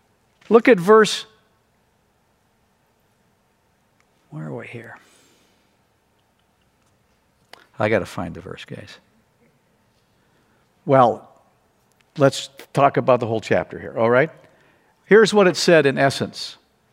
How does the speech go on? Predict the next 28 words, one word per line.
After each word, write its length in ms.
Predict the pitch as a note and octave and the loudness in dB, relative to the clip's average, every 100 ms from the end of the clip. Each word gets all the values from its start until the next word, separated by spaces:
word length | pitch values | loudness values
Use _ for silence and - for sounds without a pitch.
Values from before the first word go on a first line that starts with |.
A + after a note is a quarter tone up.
| _ _ _ _ _ - | _ _ _ _ _ -2
One 300 | C3+ G3 A3 | 4 6 8
man, 500 | G3 E3+ E3+ E3 - _ _ _ _ _ _ _ _ | 8 8 4 2 -10 _ _ _ _ _ _ _ _
one 300 | C#3 F3 G#3+ | 4 6 6
time 320 | G3+ G#3 G#3+ | 6 6 6
a 60 | G#3+ | 4
year, 580 | F#3 D#3 D3+ D#3 D3 _ _ _ - | 2 4 2 0 -4 _ _ _ 0
year 380 | D3+ F#3+ A3 | 6 8 8
after 440 | G#3+ G#3+ G#3+ - F#3+ | 8 8 6 2 0
year. 520 | D#3+ C3+ B2+ C#3 C#3 _ _ _ _ | 2 2 2 0 -4 _ _ _ _
What 140 | B2 | 0
it 80 | B2 | 4
doesn't 300 | E3+ F3 G3+ | 4 4 4
talk 280 | F3+ F#3 F#3 | 6 6 4
about 360 | D#3+ D#3 D3+ C#3 | 4 6 6 2
is 120 | C3 | 2
when 140 | F3 | 2
he 120 | E3 | 4
went 240 | E3 F#3 G#3+ | 2 2 2
in 140 | A3+ | 4
there, 200 | F#3 E3 | 4 4
he 100 | D#3+ | 4
went 200 | E3 F3+ | 2 2
in 120 | F#3+ | 4
there 180 | F#3 F#3 | 4 4
and 80 | F3 | 4
he 60 | C#3+ | 2
lit 320 | D3 F#3 F#3 | 4 4 6
up 420 | F3+ F3+ - - | 6 4 -4 -20